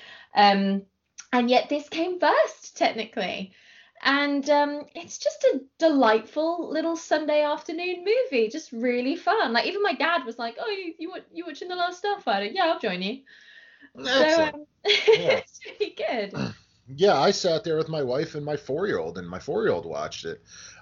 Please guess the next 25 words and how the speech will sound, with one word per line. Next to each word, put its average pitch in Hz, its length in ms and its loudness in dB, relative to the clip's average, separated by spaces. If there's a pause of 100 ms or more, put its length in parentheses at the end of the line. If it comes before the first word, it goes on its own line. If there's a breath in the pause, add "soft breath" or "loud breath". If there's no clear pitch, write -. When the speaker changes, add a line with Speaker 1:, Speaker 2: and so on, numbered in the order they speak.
Speaker 2:
Uh, 110 260 6
there 123 120 4
was 117 120 2
a 131 60 4
couple 143 320 0
times 120 400 -2
where 110 160 2
she 110 160 -6
would 104 140 -8
cover 110 260 -2
her 95 160 -4
eyes, 98 360 -4
you 98 60 -4
know, 98 80 -4
certain, 101 400 -4 (240)
some - 240 -2
of 95 80 -4
the 95 220 -4
alien 92 340 -6
designs 87 560 -4
and 220 100 -8
Speaker 1:
Oh, 196 60 -6
Speaker 2:
stuff, - 400 -6
but 180 160 -2
Speaker 1:
absolutely. 190 1120 -6